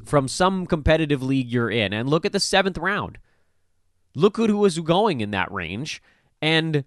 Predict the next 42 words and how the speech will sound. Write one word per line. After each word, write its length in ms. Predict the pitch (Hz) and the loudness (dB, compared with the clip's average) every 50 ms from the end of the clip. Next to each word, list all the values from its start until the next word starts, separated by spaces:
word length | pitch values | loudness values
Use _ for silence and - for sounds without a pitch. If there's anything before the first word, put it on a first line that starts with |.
| _ _ _ _ _ _ _ _ _ _ _ - | _ _ _ _ _ _ _ _ _ _ _ -10
decide, 680 | 113 135 160 - - - 196 202 240 240 208 180 165 156 - - | -2 0 0 0 2 4 6 6 8 8 6 4 2 -2 -4 -2
hey, 200 | 214 220 175 131 | 0 0 0 0
is 220 | - 139 131 139 | -2 -4 -2 -2
it 120 | 185 190 | -2 0
worth 180 | 180 190 190 170 | 0 0 -2 0
taking 240 | - 180 170 165 151 | 0 -2 -2 -2 -4
a 40 | 147 | -4
shot 260 | - - 165 180 175 | 0 0 2 2 2
on 100 | 151 131 | 0 -2
someone 340 | - - 123 120 123 123 117 | -2 -4 -4 -4 -4 -4 -4
who 140 | 113 120 | -4 -4
might 380 | 117 117 117 117 117 - - - | -4 -2 0 0 -2 -2 -6 -8
just 260 | 110 123 117 - - | -6 -4 -6 -6 -6
be 160 | - 110 98 | -8 -6 -6
in 140 | 98 95 98 | -6 -6 -8
full 240 | - - 110 104 101 | -10 -8 -8 -6 -6
tank 340 | - 120 127 127 139 127 95 | -6 -4 -4 -4 -6 -6 -10
mode 240 | 87 78 78 78 73 | -12 -14 -14 -14 -14
this 240 | 82 78 - - | -16 -14 -14 -14
year? 200 | 80 76 - - _ _ _ _ _ _ _ _ _ _ _ _ _ _ _ _ _ _ _ _ _ _ _ _ _ _ _ _ _ _ _ _ _ _ _ _ - | -16 -16 -16 -18 _ _ _ _ _ _ _ _ _ _ _ _ _ _ _ _ _ _ _ _ _ _ _ _ _ _ _ _ _ _ _ _ _ _ _ _ -6
I'm 120 | 123 151 | -2 2
looking 240 | 208 233 196 196 220 | 2 2 4 4 4
at 80 | 208 190 | 4 4
one 140 | 196 190 | 4 2
of 40 | 185 | 2
my 120 | 175 165 - | 2 0 0
competitive 460 | 156 135 - 165 160 156 139 131 113 | 0 2 2 2 4 2 0 0 -2
leagues. 240 | 113 107 107 98 - | -2 -2 -2 -4 -2
Seventh 320 | - 170 170 180 185 147 | 0 0 2 0 -2 -2
round, 520 | 147 165 160 165 165 170 170 156 143 131 _ _ _ _ _ _ _ _ _ _ _ _ _ _ _ _ _ | 0 0 2 2 2 0 -2 -4 -8 -10 _ _ _ _ _ _ _ _ _ _ _ _ _ _ _ _ _
Lauri 260 | - 113 113 120 120 | -2 0 0 0 0
Markkanen. 640 | 120 120 120 123 123 123 - 151 147 143 147 147 147 _ _ _ _ _ _ _ _ _ _ - | 0 2 2 2 2 2 0 -2 -2 -2 -4 -8 -12 _ _ _ _ _ _ _ _ _ _ 4
Ah, 300 | 233 269 - 294 - _ | 6 6 6 6 4 _
that 120 | - 117 113 | -6 -4 -4
was 120 | 113 101 | -4 -4
me. 320 | 110 120 135 131 98 80 _ | -4 -4 -4 -4 -4 -6 _
Good 160 | - 107 117 - | -6 -6 -6 -4
for 100 | - 120 | -6 -6
me 180 | 110 107 98 | -4 -4 -6
in 100 | 90 85 | -6 -6
this 200 | 82 82 80 - | -8 -10 -10 -8
one. 260 | - 90 80 76 73 | -8 -8 -8 -10 -12